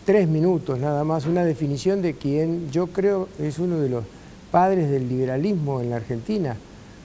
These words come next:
Alberto Venegas Lynch. Él lo define muy bien, con mucha claridad, porque además el liberalismo no es una doctrina política, es una doctrina filosófica y es mucho más que,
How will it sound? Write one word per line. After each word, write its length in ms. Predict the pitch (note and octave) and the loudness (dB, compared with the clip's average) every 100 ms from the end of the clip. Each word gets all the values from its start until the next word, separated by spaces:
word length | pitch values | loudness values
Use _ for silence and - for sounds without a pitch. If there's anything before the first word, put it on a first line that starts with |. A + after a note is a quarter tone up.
| - - - - - - | -20 -20 -20 -20 -20 -4
Alberto 440 | D3 D3 G3 - F3 | 0 4 4 2 2
Venegas 460 | D3 E3 D#3+ C#3 | 2 2 2 0
Lynch. 440 | C#3 A2 G#2 - - - - - - - - - | 0 -2 -6 -12 -14 -20 -20 -20 -20 -20 -18 -4
Él 120 | A#3 | 2
lo 120 | A3+ | 4
define 360 | F#3+ D3+ F#3+ F3 | 4 2 2 2
muy 220 | D#3 D3 | 2 2
bien, 400 | D#3+ F#3 D#3 B2 | 2 2 2 -2
con 160 | A2+ C#3 | -2 0
mucha 240 | F3 F3 | 0 0
claridad, 380 | D#3+ D3+ F3+ G3 | 0 2 4 2
porque 240 | F3 D3 G3+ | 0 0 2
además 320 | G3+ A3 F#3+ | 2 0 0
el 160 | F3+ | 2
liberalismo 680 | D#3+ D#3+ D#3+ F3 G3+ F3 F3 | 4 4 4 2 2 0 0
no 360 | D#3+ E3+ F3 F#3 | 0 0 2 0
es 180 | F#3+ F#3 | 0 0
una 220 | D#3+ C3+ | 0 0
doctrina 440 | A#2+ - F3 E3+ | -2 -2 0 0
política, 720 | C#3 A#2 B2+ F3 - B2 A2+ G2+ - - - - - - | -2 -2 -2 -4 -6 -8 -6 -8 -12 -20 -20 -20 -20 -6
es 200 | F3 E3 | -4 -2
una 180 | F#3+ D3+ | 0 0
doctrina 480 | A#2+ G2+ E3 F3 D#3+ | 0 -2 -2 0 0
filosófica 960 | - A#2 G2+ - F#3 E3 C#3 G#2+ F#2+ - - - - - - C#3 | -2 -4 -4 -4 -2 -2 -6 -8 -10 -12 -18 -20 -20 -20 -12 -2
y 140 | C#3+ | 0
es 80 | B2+ | 0
mucho 340 | D3+ E3 D#3+ | 0 0 0
más 380 | D3 G#3 E3+ - | 2 4 2 -2
que, 240 | - G#2 | -8 -8